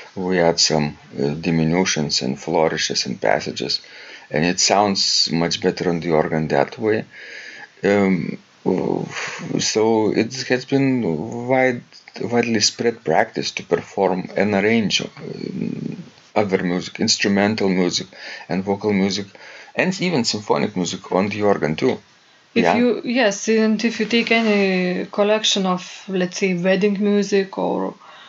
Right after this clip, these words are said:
Speaker 2: or Christmas music, you will find, you know, huge variety of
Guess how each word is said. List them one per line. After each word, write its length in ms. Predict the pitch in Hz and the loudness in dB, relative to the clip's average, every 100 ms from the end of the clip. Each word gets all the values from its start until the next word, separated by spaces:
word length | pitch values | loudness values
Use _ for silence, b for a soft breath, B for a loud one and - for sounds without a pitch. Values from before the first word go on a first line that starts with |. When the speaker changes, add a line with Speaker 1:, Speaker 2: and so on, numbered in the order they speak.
| B B B | B B B
Speaker 2:
or 300 | 196 185 185 | 2 4 2
Christmas 520 | 180 220 226 214 208 | 2 0 2 0 2
music, 480 | 208 208 196 202 196 - B B B - | 2 2 2 0 0 -6 B B B 0
you 140 | 208 | 2
will 140 | 196 | 2
find, 380 | 190 220 208 196 185 - - - - - | 0 2 4 2 0 -4 -6 -8 -12 -6
you 100 | 196 | -2
know, 680 | 185 190 185 71 - - 190 | 0 0 0 -2 -4 -4 0
huge 220 | 220 214 | 0 2
variety 640 | - 196 202 185 180 185 | 2 4 6 4 0 -6
of 240 | - - | -6 -6